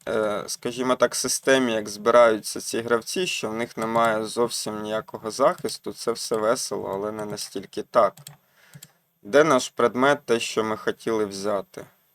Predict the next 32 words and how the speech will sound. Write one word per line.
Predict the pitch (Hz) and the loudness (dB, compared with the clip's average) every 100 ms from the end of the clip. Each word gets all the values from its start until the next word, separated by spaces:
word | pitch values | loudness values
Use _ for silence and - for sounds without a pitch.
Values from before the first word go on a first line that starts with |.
| _ _ - | _ _ -8
Ось | 117 - | -6 -6
наш | 113 107 | -8 -8
прекрасний | - 101 - 113 113 113 95 - | -8 -6 2 4 4 -4 -12 -8
предмет, | 107 117 135 180 - - _ _ _ _ _ _ _ _ _ _ _ _ _ | -6 -2 -2 -2 -8 -20 _ _ _ _ _ _ _ _ _ _ _ _ _
який | 104 104 - 143 156 | -8 -8 -4 -2 0
нам, | 127 117 123 120 - | 2 4 4 2 -6
е, | 110 107 | -4 -2
дає | 101 107 107 104 | 0 -2 0 -6
що? | - - - 143 190 180 - | -6 -8 -4 -2 0 -2 2
Так, | 123 123 117 | 2 2 -6
у | |
нас | 107 107 101 | -4 -4 -4
стійкості | - - 120 - 110 - - | -8 -10 -10 -8 -8 -8 -10
сто | - - 120 | -10 -4 -2
вісімдесят | 113 104 - 101 98 104 - 104 | -2 -6 -8 -10 -10 -8 -6 -8
п'ять, | - 113 143 196 - - | -8 -2 0 0 -4 -12
а | - | -16
по | 104 - | -4 0
ідеї | 110 110 135 170 165 135 | 0 2 0 0 0 -4
її | 113 110 135 | -6 -8 -6
так | 120 117 - | -6 -6 -10
і | |
має | 113 107 107 101 | -6 -6 -6 -8
бути. | 101 - - 117 | -12 -14 -14 -14
Що | - 131 | -10 -8
ми | 143 117 | -6 -6
можемо? | 120 113 110 | -6 -6 -8
Так, | 101 107 - | -6 -8 -6
шістдесят | - 113 113 113 - 123 104 | -8 -8 -6 -4 0 0 0
дев'ять, | 110 107 101 131 | -2 -2 -4 -8
шістдесят | - - 101 104 - 208 202 | -8 -8 -8 -8 -6 -6 -6
три. | - 135 185 | -6 -4 -4